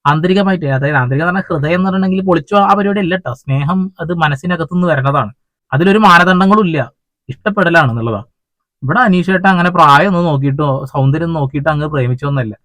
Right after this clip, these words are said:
ഇങ്ങോട്ട് വന്നങ്ങോട്ട് മുട്ടിയതാണ്. അയാൾ already മോങ്ങാൻ നിൽക്കണ ആളുടെ തലയിൽ എന്തോ വീണപ്പോ എന്തോ ചെയ്തു എന്ന് പറഞ്ഞ അവസ്ഥയിലാണ് ആള്. പാവാണ് ആ മനുഷ്യനെ ഇങ്ങനെ ചക്രശ്വാസം വലിപ്പിക്കല്ലേ എന്ന് എനിക്ക് പറയാനുള്ളൂ.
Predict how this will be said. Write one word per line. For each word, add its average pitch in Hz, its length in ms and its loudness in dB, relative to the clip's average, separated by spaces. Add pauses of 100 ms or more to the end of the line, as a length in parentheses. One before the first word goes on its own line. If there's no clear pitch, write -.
(340)
ഇങ്ങോട്ട് 208 360 2
വന്നങ്ങോട്ട് 202 380 4
മുട്ടിയതാണ്. 156 800 2 (320)
അയാൾ 156 360 4
already 160 540 0 (220)
മോങ്ങാൻ 160 380 2
നിൽക്കണ 185 560 0
ആളുടെ 165 300 2
തലയിൽ 170 320 -2
എന്തോ 170 300 0
വീണപ്പോ 170 480 -2
എന്തോ 156 280 -2
ചെയ്തു 170 280 -8
എന്ന് 170 120 -8
പറഞ്ഞ 165 180 -6
അവസ്ഥയിലാണ് 151 520 -4
ആള്. 120 280 -4 (680)
പാവാണ് 202 380 6
ആ - 20 6
മനുഷ്യനെ 202 360 4
ഇങ്ങനെ 208 180 0
ചക്രശ്വാസം 196 580 -2
വലിപ്പിക്കല്ലേ 190 500 -2
എന്ന് 190 140 2
എനിക്ക് 175 160 -2
പറയാനുള്ളൂ. 156 560 0